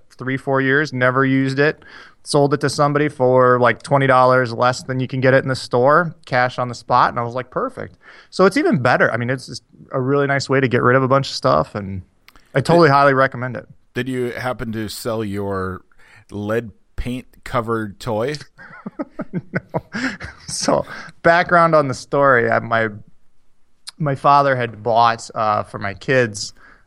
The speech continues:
Speaker 1: or I guess both my parents, but my dad is probably the one who bought it 'cause he's really into construction, was
Speaker 2: Mm-hmm.
Speaker 1: really into construction, building and stuff. Uh, a, uh, one of those little digger toys you see at the,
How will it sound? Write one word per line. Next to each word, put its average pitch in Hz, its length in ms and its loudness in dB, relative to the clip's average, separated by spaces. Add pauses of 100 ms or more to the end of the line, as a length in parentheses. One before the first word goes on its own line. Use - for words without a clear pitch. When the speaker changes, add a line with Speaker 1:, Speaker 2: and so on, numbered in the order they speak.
Speaker 1:
or 135 60 2
I 123 60 2
guess 131 120 2
both 123 240 0
my 101 120 -4
parents, 101 320 -8
but - 100 -6
my 107 100 -2
dad 107 280 2
is 101 80 -4
probably 104 220 -2
the 101 40 -2
one 101 100 -6
who 104 60 -8
bought 101 320 2
it 98 60 -6
'cause 101 120 -6
he's 107 160 -4
really 107 260 2
into 101 280 -6
construction, 110 800 -4
was 117 260 2
Speaker 2:
Mm-hmm. 123 160 -10
Speaker 1:
really 107 160 -4
into 104 140 -6
construction, 107 580 -8
building 104 260 -2
and 101 80 -4
stuff. 101 280 -6 (420)
Uh, 110 640 4 (160)
a, 123 320 -2
uh, 104 220 2 (180)
one 131 140 -6
of - 20 -2
those 117 140 0
little 117 140 0
digger 135 340 2
toys 143 400 4
you 127 80 -4
see 135 320 -2
at 120 100 0
the, 117 220 -6